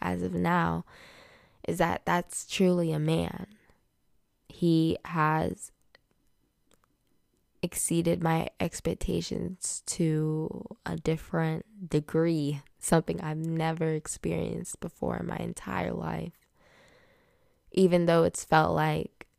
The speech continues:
he has strung me along, I can tell that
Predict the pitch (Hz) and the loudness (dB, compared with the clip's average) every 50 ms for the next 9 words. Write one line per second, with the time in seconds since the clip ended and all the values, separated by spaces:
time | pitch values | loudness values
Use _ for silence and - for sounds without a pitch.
0 | _ _ - - 185 180 170 160 165 156 - - - - 165 160 160 160 160 160 | _ _ -12 -2 0 2 4 4 2 0 -2 -4 -2 0 0 2 2 2 0 0
1 | 156 156 151 151 151 156 160 160 160 156 151 151 156 160 165 170 175 165 - _ | 0 0 0 -2 0 2 2 2 2 2 2 0 -2 -4 -6 -8 -10 -12 -14 _
2 | _ _ _ _ _ _ _ _ _ _ _ _ _ _ _ _ _ _ _ _ | _ _ _ _ _ _ _ _ _ _ _ _ _ _ _ _ _ _ _ _
3 | _ _ _ _ _ _ _ _ _ _ _ _ _ - - - 175 170 - 180 | _ _ _ _ _ _ _ _ _ _ _ _ _ -8 -4 -2 -2 0 0 0
4 | 165 160 - - 170 156 156 156 156 156 156 - 151 151 151 151 151 147 151 - | -2 -2 -2 -2 0 2 4 4 2 2 0 0 2 4 4 4 4 2 0 -2
5 | - | -6